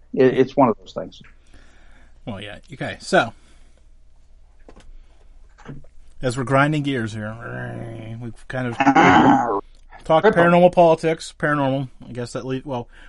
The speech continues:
Speaker 2: we'll get to pol-, we'll get to actual politics here in a minute, 'cause I like pushing that off. Just, I mean, we still got half a show, so we'll get there. <laughs> Famous last words of a
Speaker 1: Oh,
Speaker 2: fool.
Speaker 1: buddy.
Speaker 2: Um,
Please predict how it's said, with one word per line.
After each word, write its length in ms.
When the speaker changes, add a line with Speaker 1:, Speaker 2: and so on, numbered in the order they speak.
Speaker 2:
we'll 100
get 120
to 80
pol-, 360
we'll 120
get 140
to 100
actual 340
politics 440
here 100
in 40
a 20
minute, 220
'cause 120
I 280
like 240
pushing 280
that 100
off. 220
Just, 240
I 40
mean, 180
we 80
still 200
got 120
half 200
a 40
show, 240
so 140
we'll 120
get 140
there. 140
<laughs> 760
Famous 320
last 240
words 160
of 60
a 40
Speaker 1:
Oh, 120
Speaker 2:
fool. 140
Speaker 1:
buddy. 160
Speaker 2:
Um, 340